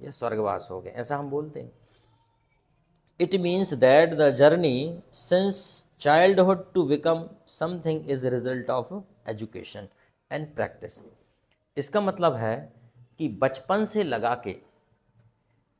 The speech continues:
मृत्यु तक की जो जर्नी है, मतलब बचपन से लगा के सीनियर होने तक की जो यात्रा है, वो कहीं ना कहीं शिक्षा और अभ्यास पर निर्भर करती है। हम जैसी शिक्षा लेते हैं, जैसा अभ्यास करते हैं, वैसे हम बनते चले जाते हैं।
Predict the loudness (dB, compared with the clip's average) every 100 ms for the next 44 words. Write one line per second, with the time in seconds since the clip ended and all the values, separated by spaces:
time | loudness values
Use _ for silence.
0 | _ -4 -2 -2 -6 -4 -4 -4 -8 -4
1 | 0 0 0 -4 -4 -4 -4 -6 _ _
2 | _ _ _ _ -6 -4 -4 -4 -4 -6
3 | -2 -2 0 -2 -2 -6 -4 -4 0 0
4 | 0 -4 -4 -6 -8 -6 -4 -2 -4 -4
5 | -6 -4 -6 -10 _ _ _ _ -6 -4
6 | -2 -2 -4 -4 -4 -4 -6 -6 -8 -8
7 | -8 -6 -6 -8 -18 -6 -6 -4 -4 -4
8 | -8 -6 -6 -6 -12 -14 -20 -20 _ _
9 | _ _ _ _ _ _ _ _ _ _
10 | -6 -2 -2 -2 -4 -6 -8 -4 0 0
11 | 0 -4 -4 -4 -6 -6 -8 -10 -6 -6
12 | -4 -6 -4 -6 -4 -4 -4 -4 -8 -6
13 | -6 -6 -8 -8 -14 -16 -20 _ -20